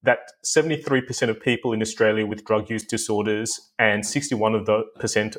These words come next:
of, uh, people with alcohol dependence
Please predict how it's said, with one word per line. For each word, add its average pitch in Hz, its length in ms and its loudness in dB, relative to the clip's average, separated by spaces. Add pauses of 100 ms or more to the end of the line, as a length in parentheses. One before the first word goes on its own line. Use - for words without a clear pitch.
(120)
of, 104 340 -6 (180)
uh, 98 200 -2 (580)
people 113 280 -2
with 110 180 -4
alcohol 110 300 2
dependence 107 760 -2